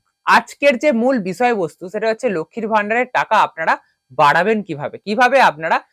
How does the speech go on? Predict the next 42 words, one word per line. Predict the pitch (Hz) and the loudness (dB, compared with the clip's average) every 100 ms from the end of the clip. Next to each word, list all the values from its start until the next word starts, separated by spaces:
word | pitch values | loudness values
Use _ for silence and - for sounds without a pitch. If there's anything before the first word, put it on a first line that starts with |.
| _ | _
হাজার | - 185 226 | -2 0 0
টাকার | 233 226 220 | 0 0 0
বদলে | 170 170 220 359 _ _ 135 | -2 0 -2 -2 _ _ -20
দু | 131 185 | -4 0
হাজার | 240 220 214 | 2 2 0
টাকা | - 214 | -2 -2
বা | 262 277 202 | 2 0 0
বারোশো | 165 156 185 202 | 2 2 2 -2
টাকার | 214 208 | 0 0
বদলে | 180 170 180 254 | -2 -2 0 0
আরো | 160 180 | 0 0
হাজার | 170 151 | -2 -6
টাকা | - 175 | -6 -4
বাড়িয়ে | 160 147 254 | -2 -2 -2
বাইশশো | 190 139 - 151 | -4 -6 -8 -10
টাকা | 151 240 | -4 -4
কিভাবে | - 147 147 | -4 -6 -4
পেতে | 208 165 147 | -4 -6 -8
পারেন। | 123 113 _ _ _ - | -10 -10 _ _ _ -4
দেখুন, | 180 214 156 | -2 -2 -4
প্রথমেই | 123 180 196 254 285 | -6 -8 -6 -2 -2
আপনাদের | 226 214 214 | -2 -4 -4
বলে | 165 165 | -4 -4
দিই | 143 170 | -4 -8
যে | 240 - | -10 -4
সবাই | 180 185 262 | -2 0 0
এই | 214 | 0
টাকাটা | 202 147 131 190 247 _ _ - | -2 -4 -4 -4 -6 _ _ -4
পাবে | 127 127 127 | -2 -2 -6
না। | - _ _ _ _ | -10 _ _ _ _
হ্যাঁ, | - 170 123 | -2 -2 -2
ঠিকই | - 190 | -6 -8
শুনছেন, | 180 147 123 113 _ _ | -8 -10 -14 -20 _ _
যে | 143 214 285 | -4 2 2
কেউ | - 285 285 294 | 0 2 4 4
যদি | 233 226 | 0 -2
লক্ষ্মীর | 240 214 - 247 | -2 -2 -4 -4
ভান্ডার | 226 220 214 | -2 -2 -2
পায়, | - 202 202 | 2 2 0
সেই | - 220 | -2 -4
যদি | 220 196 | -4 -8
ভাবে | 185 156 175 | -2 -2 0